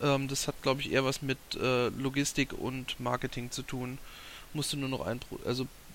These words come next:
hast du ein, ein Ding, das du bewerben musst. Aber das sind jetzt auch wieder Spekulationen, da können wir vielleicht nachher nochmal hingehen. Also,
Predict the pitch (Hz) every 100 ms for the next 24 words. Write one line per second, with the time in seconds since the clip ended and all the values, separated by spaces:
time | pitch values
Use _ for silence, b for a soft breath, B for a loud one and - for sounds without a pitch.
0 | 127 143 - - 123 131 117 - 123 123
1 | 127 127 - 127 117 120 123 123 156 143
2 | 151 170 156 139 - 151 135 139 143 139
3 | 127 131 147 147 151 143 139 131 - 135
4 | 131 117 - 123 135 123 117 117 113 120
5 | B B B B - 135